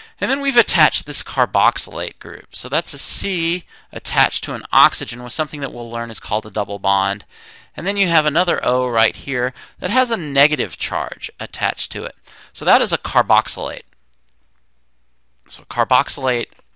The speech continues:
group. And carboxylates show up on other structures too, so these are important parts of proteins and so forth. You'll see these groups on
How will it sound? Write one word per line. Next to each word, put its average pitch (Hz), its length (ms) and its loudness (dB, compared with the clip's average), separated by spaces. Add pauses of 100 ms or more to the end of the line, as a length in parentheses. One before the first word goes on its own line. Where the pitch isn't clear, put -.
group. 101 400 -12 (720)
And 175 120 -6
carboxylates 196 640 6
show - 340 4
up 143 160 4
on 123 140 6
other 170 260 2
structures - 580 -4
too, 180 320 -2
so 123 200 -2
these 123 200 -6
are 123 60 -4
important 110 340 -6
parts 107 320 2
of 110 120 -12
proteins 104 640 -6
and 98 120 -12
so 92 140 -6
forth. 90 240 -12
You'll 98 120 -10
see - 240 -6
these 104 220 -8
groups 92 300 -8
on 90 200 -4